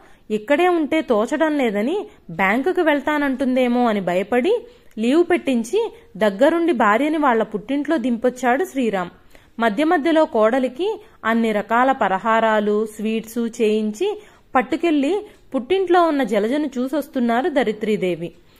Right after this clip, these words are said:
తాము ఘనంగా చేసిన సీమంతానికి అత్తగారు, ఆడపడుచులు రకరకాల స్వీట్లు, పలహారాలతో కూతురికి కంచిపట్టు చీరలు బహుమతిగా ఇవ్వడం చూసి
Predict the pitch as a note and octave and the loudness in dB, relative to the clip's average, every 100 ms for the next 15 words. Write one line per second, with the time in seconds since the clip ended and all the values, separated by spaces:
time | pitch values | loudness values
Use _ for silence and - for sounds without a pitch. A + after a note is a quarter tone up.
0 | _ - C4 C4 A#3+ G3 G3 B3 D4+ E4 | _ -2 2 4 2 0 0 0 0 2
1 | E4 D#4 C#4 C4+ G#3 G#3+ B3 A#3+ A3+ G#3+ | -2 -2 -2 -2 -2 -2 -2 -2 -2 -2
2 | G#3+ F4 G4 - - _ _ - A3+ A3+ | -4 -6 -6 -10 -20 _ _ -4 -4 0
3 | A#3 G#3+ G3+ G3+ G#3 G#3+ G#3 A3 A#3 G#3+ | 2 4 4 2 2 2 2 0 0 -2
4 | G#3+ A3 G3 G#3 A3 - A3 A3 A3 G#3 | -2 -4 -4 -4 -8 -4 -2 2 0 2
5 | G3+ G#3 G3+ G3+ G3 G#3+ G#3 G3 G#3+ A3 | 2 2 0 -4 -4 -4 -4 -4 -2 0
6 | G3+ G3 A#3+ A#3+ A#3+ A3+ G#3 E4 G4 - | 0 2 2 2 2 0 -2 -2 -4 -6
7 | - - - B3 C4+ D#4+ D#4+ D#4+ D4+ F#3+ | -20 -20 -6 -4 0 0 0 -2 -2 -4
8 | G#3 D4 D#4 C#4+ D4 D4+ D4 C#4 F#3+ F3 | -2 -2 -2 -2 -2 0 2 2 2 0
9 | G#3 A#3+ C4+ C4+ C4 A3+ A3+ A3 G#3+ G#3 | -2 -2 2 2 4 2 0 -2 -4 -8
10 | G3+ F#4 G#4+ | -4 -4 -4